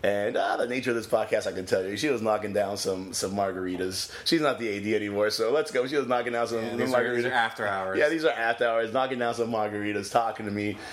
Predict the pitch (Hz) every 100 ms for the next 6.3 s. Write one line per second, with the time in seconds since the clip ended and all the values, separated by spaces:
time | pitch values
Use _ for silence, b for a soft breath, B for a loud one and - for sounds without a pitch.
0 | B 95 101 107 98 101 98 98 92 95
1 | - B B B B - - - 151 -
2 | - 135 143 165 226 - 117 120 135 131
3 | 131 139 143 143 135 123 190 208 180 147
4 | 131 - 113 104 95 95 92 98 101 107
5 | 120 123 127 131 156 175 160 147 110 117
6 | 107 104